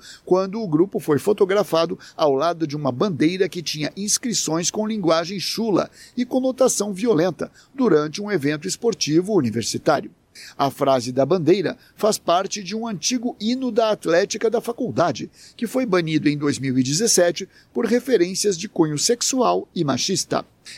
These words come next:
Em nota divulgada nesta segunda-feira no site da instituição, a faculdade comunicou o desligamento dos estudantes envolvidos no caso,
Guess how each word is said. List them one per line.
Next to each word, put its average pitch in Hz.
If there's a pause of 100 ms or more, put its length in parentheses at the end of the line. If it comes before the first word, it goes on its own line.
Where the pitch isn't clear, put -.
Em 175
nota 143
divulgada 151
nesta 135
segunda-feira 156
no 151
site 185
da 135
instituição, 131 (400)
a -
faculdade 202
comunicou 214
o -
desligamento 147
dos 135
estudantes 190
envolvidos 214
no 202
caso, -